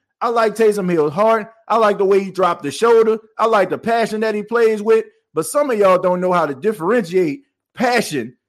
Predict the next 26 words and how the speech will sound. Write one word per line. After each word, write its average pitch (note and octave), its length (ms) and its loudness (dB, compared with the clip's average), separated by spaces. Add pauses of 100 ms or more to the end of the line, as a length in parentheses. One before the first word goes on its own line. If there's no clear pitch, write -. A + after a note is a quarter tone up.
(120)
that F3 140 2
a F3 60 0
person G3+ 340 2
has G#3+ 240 2
on G3+ 140 -2
the F3 60 -4
field G#3 420 0 (260)
and, F3+ 320 -2
and, F#3+ 180 -4
and, D#3+ 320 -6
and E3 220 -4
look A3 200 0
at G3 200 0
him F#3+ 320 -4
playing G#3 460 -4
as F3 160 -2
a D3 40 -8
quarterback. D3 640 0 (240)
Some C4+ 240 0
of G#3+ 60 0
y'all G3 200 4
can F#3 160 -2
join G3 300 0
that F3+ 140 2
stuff F3+ 260 -2
together, D#3+ 520 -2